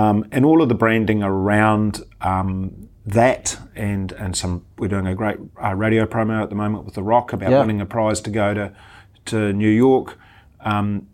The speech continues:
Speaker 1: that, that promo is all about that. So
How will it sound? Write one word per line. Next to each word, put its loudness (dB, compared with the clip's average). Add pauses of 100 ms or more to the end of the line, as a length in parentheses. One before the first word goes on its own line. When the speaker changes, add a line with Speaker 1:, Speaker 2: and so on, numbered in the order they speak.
(260)
Speaker 1:
that, -2 (220)
that -2
promo 0
is -2
all 2
about 0
that. -6 (180)
So 0